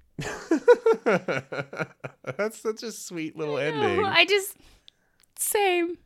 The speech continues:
Speaker 1: Yeah.
Speaker 2: Same.
Speaker 1: Well, the problem is that we're not.
Speaker 2: Yeah. I feel like it.
Speaker 1: Yeah.
Speaker 2: <clears throat> Hog Fan has this four-star review, and that is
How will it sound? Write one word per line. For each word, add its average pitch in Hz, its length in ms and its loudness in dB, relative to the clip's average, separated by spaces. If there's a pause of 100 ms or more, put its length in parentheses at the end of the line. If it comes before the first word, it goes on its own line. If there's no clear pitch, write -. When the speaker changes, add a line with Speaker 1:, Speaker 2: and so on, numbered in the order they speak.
(300)
Speaker 1:
Yeah. 151 340 2 (100)
Speaker 2:
Same. 190 560 -2
Speaker 1:
Well, 170 260 8
the 151 80 0
problem 147 280 2
is 117 80 -4
that 113 100 -4
we're 92 120 -4
not. 76 340 -4 (1500)
Speaker 2:
Yeah. 147 400 -10 (680)
I 214 60 -2
feel 202 360 2
like 147 240 -10
it. 139 200 -12 (200)
Speaker 1:
Yeah. 80 320 -4 (880)
Speaker 2:
<clears throat> 247 580 0 (840)
Hog 262 580 8
Fan 175 560 2
has 175 240 -6
this 185 460 0 (140)
four-star 190 580 0
review, 160 440 -6 (460)
and 202 120 0
that 214 120 4
is 190 160 4